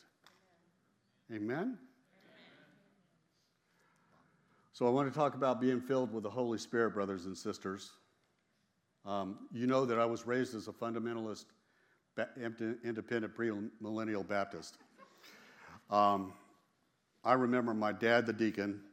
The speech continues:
and my uncle, the overseer of the Assemblies of God Church,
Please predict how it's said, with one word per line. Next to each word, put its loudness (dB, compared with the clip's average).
and -2
my 0
uncle, 0
the -4
overseer 0
of -4
the -6
Assemblies -2
of -10
God 2
Church, -10